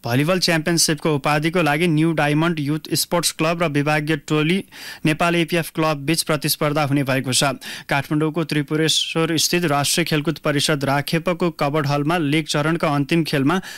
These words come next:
एपिएफलाई तिन एकको सेटमा पराजित गर्दै न्यू डायमन्ड च्याम्पियनसिपको शीर्ष टोली बन्दै फाइनल पुगेको हो। न्यू डायमन्डले एपिएफलाई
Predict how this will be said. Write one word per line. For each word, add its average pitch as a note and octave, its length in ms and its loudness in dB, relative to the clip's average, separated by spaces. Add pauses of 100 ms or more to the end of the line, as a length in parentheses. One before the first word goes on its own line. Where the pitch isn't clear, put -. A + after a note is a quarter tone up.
(140)
एपिएफलाई G3 640 0
तिन F#3 260 0
एकको F3+ 520 0
सेटमा E3 420 2
पराजित D#3 480 0
गर्दै D3 260 2
न्यू E3+ 200 4
डायमन्ड D#3+ 400 2
च्याम्पियनसिपको E3 760 0
शीर्ष E3+ 320 2
टोली D3+ 360 2
बन्दै E3 380 0
फाइनल D#3 420 0
पुगेको C#3 300 0
हो। C#3+ 180 0 (380)
न्यू G3 160 4
डायमन्डले F#3 600 2
एपिएफलाई E3+ 500 0